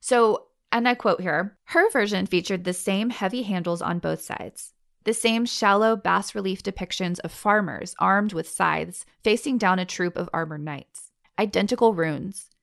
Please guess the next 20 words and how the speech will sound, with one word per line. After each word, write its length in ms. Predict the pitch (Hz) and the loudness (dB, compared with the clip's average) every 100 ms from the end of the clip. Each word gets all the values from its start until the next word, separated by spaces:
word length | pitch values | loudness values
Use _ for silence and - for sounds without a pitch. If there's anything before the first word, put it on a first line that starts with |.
| _ _ - | _ _ -2
a 40 | |
master 480 | 202 196 190 - 185 | 2 4 4 2 -2
translation 560 | - 180 170 165 170 170 | 0 0 2 0 0 -4
between 280 | - 175 | -4 -4
several 480 | 170 - 185 185 170 175 | -4 0 2 4 2 0
ancient 260 | 175 170 | -4 -4
languages, 640 | 165 165 156 - 139 - _ _ | -4 -6 -6 -6 -8 -10 _ _
spiraled 520 | - - 214 214 240 190 | -16 0 4 6 4 4
downward 400 | 170 170 165 - | 0 2 -2 0
from 160 | 175 | -2
the 100 | 175 | 0
inner 200 | 175 214 - | 0 0 2
edges 300 | 170 180 175 | 0 0 -4
of 140 | 175 | -4
the 60 | 190 | -2
bowl 340 | 156 151 156 | 0 0 -2
to 180 | - 185 | -6 -6
the 80 | 175 | -4
very 260 | 165 143 | -2 -4
bottom. 460 | 147 160 160 95 | 0 0 0 -4